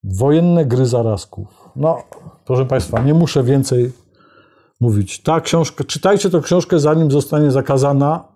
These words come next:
a jej nakład zostanie przez Big Pharmę spalony, co może się zdarzyć.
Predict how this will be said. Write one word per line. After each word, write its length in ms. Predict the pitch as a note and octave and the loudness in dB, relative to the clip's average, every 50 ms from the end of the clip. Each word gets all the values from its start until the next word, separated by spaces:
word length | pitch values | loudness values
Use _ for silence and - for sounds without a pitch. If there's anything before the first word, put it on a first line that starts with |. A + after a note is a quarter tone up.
| _ - | _ -6
a 100 | C3 C3+ | -2 0
jej 160 | C#3+ C#3+ C#3 | 2 2 4
nakład 340 | C#3 D#3 D#3 D3+ D#3+ C#3+ C3 | 2 2 0 0 0 0 0
zostanie 400 | C3 C3+ C3+ - C#3+ C#3+ C#3+ C3+ | 0 -2 -2 0 0 0 0 0
przez 200 | C3+ - C3 A#2 | -2 -2 -4 -2
Big 220 | G#2+ A#2+ C3+ B2+ - | 0 -2 -4 -4 -2
Pharmę 340 | - C#3+ C#3 C3 C3 C3 | -2 -2 0 0 -2 -2
spalony, 580 | A#2 - - C#3 C#3 C#3 C3+ B2 A2 G#2 G2+ A2 - _ _ _ _ _ _ _ _ _ | -4 -4 -4 -2 0 0 0 0 0 -2 -6 -8 -12 _ _ _ _ _ _ _ _ _
co 200 | - C3 B2+ A2+ | -4 -2 -2 0
może 460 | A2 A#2 C3+ D3+ D3 A#2+ C3+ C#3+ B2+ | 2 2 2 2 2 2 0 0 -2
się 180 | - D#3+ D#3 | -2 -4 -6
zdarzyć. 600 | D3 D3 D3 C#3+ B2+ G2+ F2+ F#2 G2+ _ _ _ | -6 -2 -2 -2 -4 -4 -6 -10 -14 _ _ _